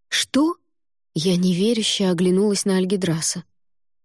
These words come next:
Тот, нахмурившись, посмотрел на княжеского сына.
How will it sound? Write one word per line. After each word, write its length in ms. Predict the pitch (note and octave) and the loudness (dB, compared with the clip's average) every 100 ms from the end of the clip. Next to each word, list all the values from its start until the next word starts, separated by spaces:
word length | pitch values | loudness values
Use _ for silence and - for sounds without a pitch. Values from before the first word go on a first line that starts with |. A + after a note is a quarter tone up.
| _ _ _ _ _ | _ _ _ _ _
Тот, 260 | - G#3+ A3 | -2 -2 0
нахмурившись, 800 | F#3+ - E3+ G#3 A3 - G#3 - | -2 0 0 0 -2 -4 -6 -6
посмотрел 520 | - - E3 E3+ F3 | -6 -4 -2 0 0
на 100 | F3+ | 0
княжеского 560 | E3+ D#3 D3+ D#3+ - D#3+ | -2 -2 -2 -4 -4 -4
сына. 380 | - D3+ D3+ | -4 -4 -8